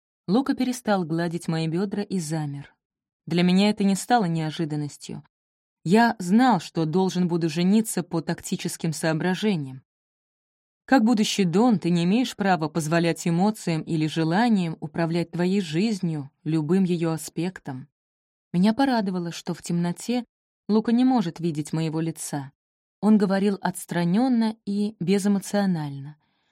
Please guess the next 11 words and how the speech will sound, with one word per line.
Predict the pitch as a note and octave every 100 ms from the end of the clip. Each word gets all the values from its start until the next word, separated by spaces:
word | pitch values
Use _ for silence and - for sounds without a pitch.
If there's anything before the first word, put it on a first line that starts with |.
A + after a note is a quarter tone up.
| _
Когда | - F#3 F#3
он | F3+
ласкал | F3+ F3 - F#3 E3+
и |
целовал | - E3 E3 F3 A3+
меня, | G3+ E3 D#3
я | D3+ E3 E3
почти | - E3 - F#3
поверила, | F3+ E3+ F#3 A3 F3 D#3+
что, | - E3
возможно, | E3+ D#3 G3 C4 G3 D#3+